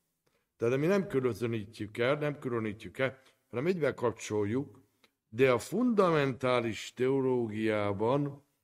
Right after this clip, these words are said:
több gondolat van, vagy az értelmemre való építés, mint a hitre.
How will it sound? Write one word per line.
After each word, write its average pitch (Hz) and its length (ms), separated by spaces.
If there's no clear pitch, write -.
több 175 540
gondolat 156 760
van, 139 720
vagy 107 400
az 110 180
értelmemre 131 1080
való 104 460
építés, 135 800
mint 135 280
a 143 100
hitre. 107 640